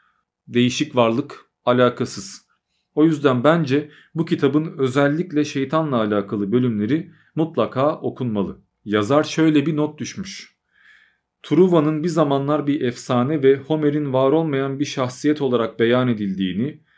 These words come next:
Herculaneum ve Pompei gibi şehirlerin varlığının inkar edildiğini ve sadece peri efsanelerine atfedildiğini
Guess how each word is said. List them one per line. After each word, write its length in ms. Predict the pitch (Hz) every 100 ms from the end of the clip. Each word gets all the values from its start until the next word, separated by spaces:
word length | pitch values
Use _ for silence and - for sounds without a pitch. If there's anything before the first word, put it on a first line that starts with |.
| _
Herculaneum 760 | - 139 143 151 147 170 165 160
ve 120 | 151
Pompei 440 | 151 170 165 151 123
gibi 160 | 120
şehirlerin 580 | 110 117 113 110 113 123
varlığının 480 | 110 110 113 120 123
inkar 420 | 120 113 139 139
edildiğini 640 | 117 101 90 92 95 131
ve 240 | 107 107 - _ _
sadece 640 | - 160 165 143 131 170
peri 200 | - 160
efsanelerine 680 | 190 - - 135 131 123 120
atfedildiğini 960 | 113 - 117 113 104 104 104 135 185